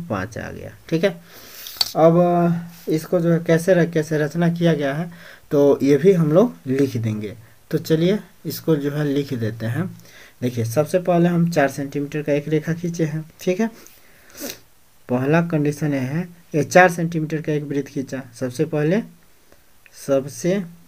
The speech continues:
पहले चार semi त्रिज्या लेकर एक वृत्त खींचा। चार semi, semi का एक वृत्त खींचा गया है, एक वृत्त खींचा।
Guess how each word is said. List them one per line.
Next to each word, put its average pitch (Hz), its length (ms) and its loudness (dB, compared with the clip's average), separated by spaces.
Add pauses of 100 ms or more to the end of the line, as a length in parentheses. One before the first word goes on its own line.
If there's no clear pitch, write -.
(1500)
पहले 139 520 -2 (2000)
चार 165 220 6
semi 151 360 -2
त्रिज्या 147 380 0
लेकर 151 420 0
एक 131 240 -6
वृत्त 127 260 -2
खींचा। 110 340 -10
चार 143 300 2
semi, 151 440 -2 (960)
semi 143 360 0
का 165 400 0 (760)
एक 143 160 -2
वृत्त 165 320 -2
खींचा 165 280 0
गया 160 240 2
है, 170 180 -4 (180)
एक 131 200 -6
वृत्त 170 420 -2 (1700)
खींचा। 147 440 -4